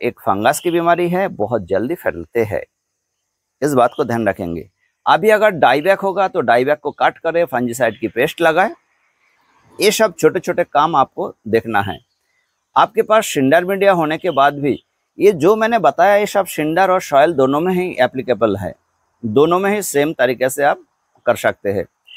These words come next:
सिंडर मीडिया में प्लांट है, इसके बाद भी डाईबैक हो रहा है, मतलब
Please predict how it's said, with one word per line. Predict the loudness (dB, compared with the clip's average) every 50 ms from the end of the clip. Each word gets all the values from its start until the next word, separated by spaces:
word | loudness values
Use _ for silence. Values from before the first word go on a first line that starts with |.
| -20 -20 -20 _ _ _ -12
सिंडर | -4 -2 0 2 4 2 2 2
मीडिया | 0 -2 -2 -2
में | -2 -2 -4
प्लांट | -2 0 0 0 0 0 0 0
है, | 2 2
इसके | 0 -2 -4 -2
बाद | 0 0 0 2 0
भी | 0
डाईबैक | 2 4 4 4 4 2 -2 -2 0
हो | 0 2
रहा | 2 2
है, | 0 0
मतलब | -2 -4 -2 0 -2 -2 -2 -4